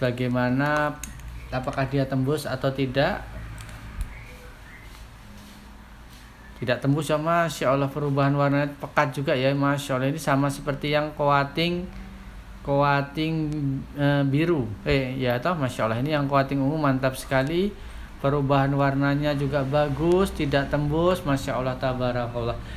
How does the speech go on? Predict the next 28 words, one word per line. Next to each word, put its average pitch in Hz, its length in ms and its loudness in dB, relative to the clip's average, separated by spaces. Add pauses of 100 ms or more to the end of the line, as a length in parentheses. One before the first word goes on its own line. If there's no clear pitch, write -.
(140)
Dan 160 320 8
untuk 160 240 0
info 151 240 0
harganya, 139 640 4
ini 160 160 -2
harganya 147 880 0 (480)
cukup 214 320 0
ekonomis 156 800 2 (160)
di 147 160 4
bawahnya 131 560 4
yang 147 240 2
coating 135 640 0 (640)
biru 131 320 4
ya, 127 240 0 (320)
Masya 113 240 -4
Allah. 117 320 0 (320)
Namun 156 320 2
fus-, 143 320 -6
dari 139 240 4
segi 139 240 0
fungsi, 147 640 0
Insya 139 240 0
Allah, 160 240 2 (800)
eh, 143 400 6
sebagaimana 143 720 2
klaim 143 240 2
dari 139 160 2
perusahaan, 139 880 2